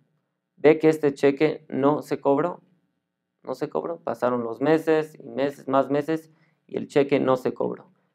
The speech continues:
Dicen, no sé si es cierto, no sé cómo, así fue como me preguntaron el, el problema, parecido. Dicen que esta persona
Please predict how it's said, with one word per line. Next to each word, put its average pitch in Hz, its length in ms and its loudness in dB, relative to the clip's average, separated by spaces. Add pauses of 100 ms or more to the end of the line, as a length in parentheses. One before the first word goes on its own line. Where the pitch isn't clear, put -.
Dicen, 143 640 4 (260)
no - 60 -20
sé 117 160 -12
si - 140 -10
es - 100 -16
cierto, 139 360 4
no 127 100 -2
sé 120 160 -6
cómo, 135 140 2
así 147 360 2
fue 147 220 2
como 127 300 -2 (180)
me 120 100 -8
preguntaron 127 460 0
el, 117 200 -8
el - 120 -20
problema, 139 560 0
parecido. 120 460 0 (1900)
Dicen 160 340 2
que 135 360 6
esta 151 320 4
persona 143 640 2